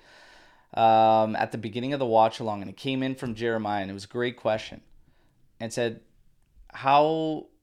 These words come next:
how much trust do you have in these players right now that they're going to show up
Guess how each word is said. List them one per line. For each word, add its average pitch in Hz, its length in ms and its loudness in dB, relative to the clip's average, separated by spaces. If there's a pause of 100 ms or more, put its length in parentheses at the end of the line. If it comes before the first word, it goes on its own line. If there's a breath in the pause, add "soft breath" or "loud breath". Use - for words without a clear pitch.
(300)
how 131 140 -6
much - 400 -10 (140)
trust 147 320 -4
do 160 80 -10
you 143 140 -8
have 113 520 -2
in 110 560 -8 (580)
these 117 220 -10
players 120 420 -6
right 110 160 -2
now 104 180 -2
that 104 140 -6
they're 113 120 -6
going 110 300 -4
to 110 220 0
show 107 300 -2
up - 340 -2